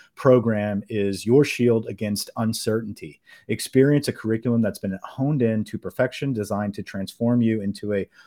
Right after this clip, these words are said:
formidable force. Learn how to anticipate threats, master powerful self-defense moves, and gain the confidence to face any situation head on. And here's the best part. You can access this unparalleled knowledge from the comfort of your own home.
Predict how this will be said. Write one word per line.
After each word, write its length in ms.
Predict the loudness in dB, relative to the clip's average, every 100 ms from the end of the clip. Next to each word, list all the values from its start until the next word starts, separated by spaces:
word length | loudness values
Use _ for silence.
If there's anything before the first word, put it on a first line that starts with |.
| _
formidable 640 | _ 2 4 4 4 2 0
force. 640 | 0 0 0 -2 -10 -14 _ _ -2
Learn 240 | 0 0
how 160 | 0 0
to 140 | 0
anticipate 640 | 0 -4 -8 -6 -4 -4
threats, 340 | -6 -8 -8 -6
master 340 | -4 -4 -8
powerful 440 | -6 -4 -4 -6 -6
self-defense 680 | -2 -2 -4 -6 -4 -2
moves, 280 | 0 0 0
and 100 | -2
gain 220 | -2 0
the 80 | -2
confidence 600 | -2 -6 -4 -6 -6 -8 -16 -20 _
to 140 | -2 2
face 320 | 4 4 2
any 180 | 0 0
situation 600 | 0 -4 -4 -2 -2 -4
head 220 | -6 -4
on. 320 | -4 -4 -4 -8 -16 -16 -6
And 80 | 0
here's 220 | 0 2
the 80 | 4
best 260 | 2 2
part. 240 | 0 0 0
You 80 |
can 140 | -2 -2
access 340 | -2 -2 -4
this 200 | -4 -8
unparalleled 680 | -4 -4 -2 0 0 -2 0
knowledge 380 | 2 2 0 0
from 160 | -4
the 40 | -4
comfort 360 | -2 -4 -2
of 100 | -4
your 160 | -4 -4
own 80 | -4
home. 400 | -4 -2 -2